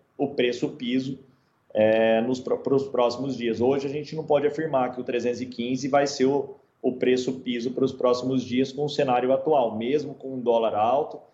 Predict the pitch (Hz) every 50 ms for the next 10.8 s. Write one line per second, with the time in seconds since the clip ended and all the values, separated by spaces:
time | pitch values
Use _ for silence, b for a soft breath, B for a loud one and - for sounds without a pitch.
0 | b b b - 117 127 135 131 131 - - 135 131 127 127 127 120 - - 123
1 | 120 120 123 120 117 - - 117 117 113 113 117 123 - - 110 117 117 113 113
2 | 113 120 120 - - - 123 120 117 113 110 110 107 104 107 104 92 - 113 117
3 | 120 117 117 - 113 107 98 101 - - _ _ _ - 117 120 120 123 117 117
4 | 110 120 113 113 - 110 117 120 117 117 120 123 131 131 123 110 117 113 - 117
5 | 117 113 110 113 117 113 113 - 113 117 110 - 110 113 117 131 143 156 175 180
6 | 175 B B B B B B B B B - 123 127 123 123 123 123 131 139 143
7 | 135 151 147 123 - - - - 123 120 123 123 120 120 131 123 123 123 127 135
8 | 139 160 160 - - - - _ _ _ _ _ _ - 113 110 127 123 117 117
9 | 120 123 123 131 135 131 135 135 135 - - - 123 123 123 123 117 113 113 123
10 | 123 120 117 120 123 123 123 139 135 123 117 110 - - 87